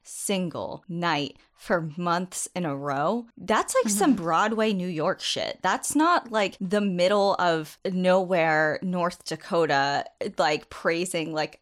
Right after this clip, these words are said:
Speaker 1: a historical
Speaker 2: <laughs>
Speaker 1: figure, your whole town. It's like, it's very,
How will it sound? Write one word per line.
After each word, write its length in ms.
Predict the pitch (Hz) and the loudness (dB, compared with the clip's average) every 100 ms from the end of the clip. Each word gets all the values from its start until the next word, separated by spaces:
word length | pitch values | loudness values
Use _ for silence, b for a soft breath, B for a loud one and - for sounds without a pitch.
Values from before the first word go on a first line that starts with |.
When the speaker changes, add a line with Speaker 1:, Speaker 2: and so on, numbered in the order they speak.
| - | -12
Speaker 1:
a 240 | - - | -6 -4
historical 760 | 147 180 - - 190 165 180 170 | -4 -6 -6 0 0 0 -2 -4
Speaker 2:
<laughs> 20 | |
Speaker 1:
figure, 260 | 220 156 143 | -2 -4 -4
your 160 | 139 | -4
whole 400 | 147 - 185 165 | -6 -4 -2 -2
town. 420 | - - 151 147 | -4 -4 -2 -2
It's 140 | 156 - | -4 -4
like, 140 | 190 | -2
it's 140 | 277 - | -4 -2
very, 340 | 262 311 277 | 0 0 -2